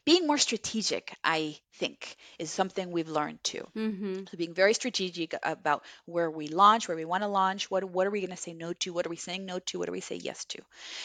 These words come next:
Speaker 1: Um, because back th-, so in, early on in my career, and that's, that was a hard thing for me to do because, to be, be more strategic, because I feel like the reason why I got so far in P R in San Francisco and with the whole startup thing is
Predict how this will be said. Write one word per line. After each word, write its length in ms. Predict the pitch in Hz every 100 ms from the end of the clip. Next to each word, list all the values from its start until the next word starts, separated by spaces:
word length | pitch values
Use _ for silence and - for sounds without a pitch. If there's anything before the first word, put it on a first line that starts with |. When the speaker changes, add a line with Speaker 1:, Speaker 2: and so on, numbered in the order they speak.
| - -
Speaker 1:
Um, 260 | 175 165 - -
because 240 | 254 247 - -
back 260 | 208 262 302
th-, 120 | -
so 180 | 226 226 -
in, 140 | 220 -
early 280 | 226 240 247
on 140 | 226 220
in 100 | 190
my 100 | 175
career, 320 | - 220 233
and 140 | 190
that's, 160 | 254 -
that 140 | 277
was 120 | 392
a 60 | 262
hard 240 | 196 180
thing 160 | 185 180
for 260 | - 185 170
me 120 | 165
to 60 |
do 160 | 165 262
because, 460 | 254 - 170 165 - - -
to 80 | 190
be, 120 | 185
be 320 | - 170 180
more 100 | 175
strategic, 400 | 170 175 220 233
because 220 | 202 175 165
I 100 | 202
feel 200 | - 226
like 260 | 202 180 - - -
the 100 | 190
reason 240 | 185 285 392
why 140 | 359
I 40 | 247
got 360 | 175 170 -
so 400 | - - 180 180
far 720 | - - - - - 175 175
in 160 | - 165
P 220 | - 165
R 440 | 233 269 165 170 - _
in 320 | 170 165 160
San 220 | - - 160
Francisco 640 | 165 - 262 - 175 160
and 180 | 156 151
with 80 |
the 80 | 156
whole 100 | 165
startup 340 | - 233 254 -
thing 280 | 160 151
is 180 | 151 156